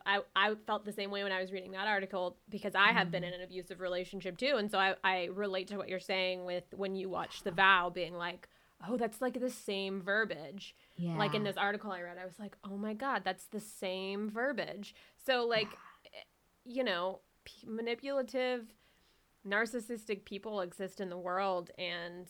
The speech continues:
Speaker 2: Yeah.
Speaker 1: it's really hard to know how to deal with it, and hindsight is twenty twenty and all of that stuff, but it's something to, to work through, and, <laughs> you know,
Speaker 2: Yeah.
Speaker 1: that's why we both have therapy
Speaker 2: Yeah.
Speaker 1: today. <laughs>
Speaker 2: <laughs> Right, right. I know.
Speaker 1: What, like,
Speaker 2: I,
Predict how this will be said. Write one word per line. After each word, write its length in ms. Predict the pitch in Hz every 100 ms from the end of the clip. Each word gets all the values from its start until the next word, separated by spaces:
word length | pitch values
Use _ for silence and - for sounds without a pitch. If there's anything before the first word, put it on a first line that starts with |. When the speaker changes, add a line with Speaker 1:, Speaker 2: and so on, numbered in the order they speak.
| -
Speaker 2:
Yeah. 240 | 170 170 -
Speaker 1:
it's 260 | - -
really 680 | 220 196 196 214 240 254 254
hard 580 | 220 208 220 220 196 -
to 400 | - 202 196 190 180 190 - _ _ 190 -
know 320 | 196 180 214
how 120 | 226
to 120 | 214
deal 300 | 190 180 202
with 180 | 233 214
it, 280 | 202 180 175
and 380 | 190 175 180 185 - _ _
hindsight 540 | - 170 202 202 202 190
is 380 | 185 180 - -
twenty 260 | 202 190
twenty 360 | 202 175 196 208
and 100 | 175
all 160 | 175 185
of 80 | 170
that 180 | -
stuff, 220 | - 190 190
but 100 | 185
it's 160 | 185
something 340 | 208 202 254 247
to, 200 | 247 254 - _
to 100 | -
work 320 | 226 185 233 -
through, 300 | 233 247 233
and, 280 | 190 185 - -
<laughs> 140 | 185
you 100 | 233
know, 180 | 220 208
Speaker 2:
Yeah. 300 | 165 165 160 175
Speaker 1:
that's 140 | -
why 100 | 214
we 80 | 202
both 180 | 202 202
have 140 | 196
therapy 300 | 190 190 214
Speaker 2:
Yeah. 0 |
Speaker 1:
today. 380 | 214 220 240 214 -
<laughs> 40 | - - -
Speaker 2:
<laughs> 140 | - 247
Right, 600 | 226 240 196 208 233 233
right. 460 | 185 202 175 156 - 403 - - - - - - -
I 160 | 180 170
know. 380 | 170 170 165 156
Speaker 1:
What, 220 | 269 294
like, 160 | 330 -
Speaker 2:
I, 300 | - 180